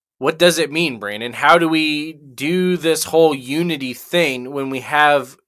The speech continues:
theological disagreements? Should we be unified with somebody that is theologically in error?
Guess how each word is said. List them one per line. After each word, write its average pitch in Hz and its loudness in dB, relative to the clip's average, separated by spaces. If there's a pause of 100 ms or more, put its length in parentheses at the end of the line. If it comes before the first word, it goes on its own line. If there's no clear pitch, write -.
(200)
theological 139 0
disagreements? 113 -10 (420)
Should 185 2
we 185 2
be 175 -2
unified 165 2
with 135 -4
somebody 143 -2
that 127 0
is 120 -8
theologically 123 -2
in 113 -10
error? 98 -10